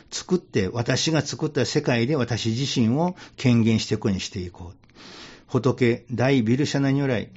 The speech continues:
神という存在が人間になろうと思って、えー、人間というものを作ったわけですね。ということは、神そのものと、仏そのものというのは自分の心の中にあるのであって、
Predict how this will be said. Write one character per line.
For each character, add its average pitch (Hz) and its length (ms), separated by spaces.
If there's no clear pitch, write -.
神 139 280
と 120 80
い 113 80
う 113 60
存 143 320
在 147 260
が 143 280
人 117 300
間 120 180
に 147 140
な 104 140
ろ 107 300
う - 20
と 180 100
思 190 180
っ 123 40
て、 180 380
え 107 140
ー、 101 40
人 107 280
間 113 140
と 107 100
い 98 40
う 101 40
も 120 120
の 175 120
を 120 180
作 - 240
っ - 20
た - 240
わ 85 100
け 101 140
で 87 80
す - 160
ね。 113 200
と 185 120
い 196 40
う 190 60
こ 185 100
と 151 140
は、 104 260
神 185 240
そ 143 160
の 143 100
も 151 100
の 117 140
と、 98 220
仏 165 440
そ 175 120
の 175 100
も 175 100
の 120 80
と 104 100
い 101 40
う 101 40
の 101 100
は 92 100
自 101 200
分 151 160
の 156 100
心 185 300
の 190 40
中 120 240
に 101 120
あ 92 80
る 117 80
の 107 140
で 85 160
あ 82 60
っ - 20
て、 - 360